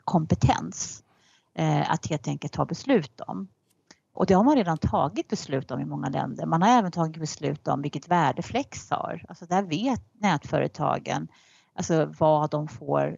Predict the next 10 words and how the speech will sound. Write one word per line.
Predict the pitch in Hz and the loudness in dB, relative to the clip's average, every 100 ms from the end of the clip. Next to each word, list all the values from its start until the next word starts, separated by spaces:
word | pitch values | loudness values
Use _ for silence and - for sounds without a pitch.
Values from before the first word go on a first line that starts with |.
| - | -12
eh, | 156 147 139 | -8 -6 -4
betala | 165 - 165 196 | 0 0 2 0
för | 247 254 | 0 -2
flex. | - - - - _ _ _ _ _ _ - | -4 -8 -14 -20 _ _ _ _ _ _ 0
Man | 180 | 4
har | 175 165 | 6 6
också | 160 - 160 | 2 -2 -6
liksom | 151 - 151 151 - - - | -6 -4 -6 -6 -10 -20 -2
tydligt | 208 175 147 147 147 | 2 2 2 -4 -4
beskrivit, | - - 156 151 143 139 147 - | -6 -14 -14 -14 -4 -2 -2 -6